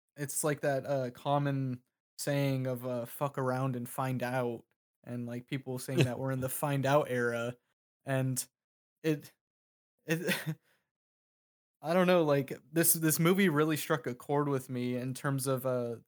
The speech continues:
Speaker 1: that, that side, uh, story that they have going on with the,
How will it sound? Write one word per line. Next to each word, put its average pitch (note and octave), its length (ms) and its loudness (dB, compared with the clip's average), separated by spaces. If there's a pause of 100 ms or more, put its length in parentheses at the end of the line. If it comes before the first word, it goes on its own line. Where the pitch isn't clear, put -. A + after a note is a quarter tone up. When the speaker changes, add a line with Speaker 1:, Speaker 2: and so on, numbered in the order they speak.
(400)
Speaker 1:
that, C3+ 400 2 (440)
that C#3 260 2
side, C#3 520 6
uh, B2 500 -4 (460)
story B2+ 280 2
that B2 200 -6
they B2 120 -2
have B2 360 -2
going B2 280 -4
on B2 300 -4
with B2+ 240 -4
the, A#2+ 360 -4